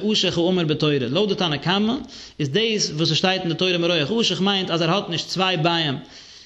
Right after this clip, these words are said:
אין צוויי כיסים, נאר אין איין כיס, אדער ער האט איין ביים אין צוויי כיסים. רבי שמואל אומר, מרויך אשך פון דער תורה מיינט, כל שנמרחי אשכב, עס איז צוגאנגען,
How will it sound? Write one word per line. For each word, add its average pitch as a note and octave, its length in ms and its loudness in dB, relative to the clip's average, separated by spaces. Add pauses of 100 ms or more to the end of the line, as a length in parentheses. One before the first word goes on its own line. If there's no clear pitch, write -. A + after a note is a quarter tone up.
(200)
אין C#3+ 60 0
צוויי E3 300 0
כיסים, F#3 260 2
נאר E3 140 2
אין C#3+ 80 -2
איין G#3 200 -2
כיס, F3+ 240 0
אדער F3+ 300 0
ער F3 80 2
האט F3+ 140 0
איין G3 260 2
ביים E3 320 0
אין D#3+ 100 -4
צוויי E3 300 0
כיסים. B2+ 320 -2 (600)
רבי B2 160 0
שמואל D#3+ 360 2
אומר, G3 300 0 (260)
מרויך F3+ 360 0
אשך F#3+ 240 2
פון D#3+ 140 -2
דער D#3 100 0
תורה F3 240 0
מיינט, E3+ 380 0
כל D#3 140 -2
שנמרחי D#3+ 800 2
אשכב, D3+ 520 0 (680)
עס - 60 -8
איז D3 80 -4
צוגאנגען, D#3 560 0